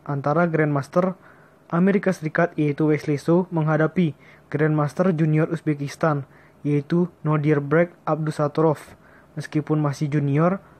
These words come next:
Nordibek Abdusatorov ini merupakan pecatur terbaik Uzbekistan, ya. Dalam turnamen ini sendiri,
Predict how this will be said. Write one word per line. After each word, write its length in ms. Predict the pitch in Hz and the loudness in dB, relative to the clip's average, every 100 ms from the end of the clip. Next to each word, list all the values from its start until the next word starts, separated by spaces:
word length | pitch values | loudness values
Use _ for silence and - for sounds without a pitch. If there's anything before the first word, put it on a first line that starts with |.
| - - - - - - | -20 -20 -20 -20 -20 -6
Nordibek 640 | 160 165 156 160 151 156 - | 0 0 2 0 2 0 0
Abdusatorov 640 | 160 156 156 151 156 151 | -4 -4 -2 0 0 0
ini 220 | 165 170 | 2 2
merupakan 580 | 202 175 151 147 180 185 | 4 2 0 0 0 -2
pecatur 480 | 175 - 151 - 170 | -4 -2 -2 0 -2
terbaik 460 | - 151 151 156 - | 0 0 2 2 -4
Uzbekistan, 680 | - 156 147 151 - 156 139 | -2 -4 -4 -8 -2 -2 -2
ya. 120 | 139 - - - - - - - _ _ _ _ _ _ | -4 -8 -20 -20 -20 -20 -20 -20 _ _ _ _ _ _
Dalam 320 | - 151 160 156 | -4 0 0 0
turnamen 400 | 160 156 156 156 | 0 0 0 0
ini 160 | 156 | -2
sendiri, 480 | 156 208 214 160 185 | -2 0 2 4 2